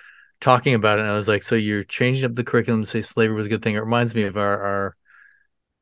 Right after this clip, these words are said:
uh, fine senator saying, you know, "Well, residential schools were actually did some good." Like, that, that's the level of, of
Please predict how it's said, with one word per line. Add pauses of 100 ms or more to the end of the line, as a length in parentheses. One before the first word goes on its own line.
uh,
fine
senator
saying,
you
know,
"Well,
residential
schools
were
actually
did
some
good."
Like,
that,
that's
the
level
of,
of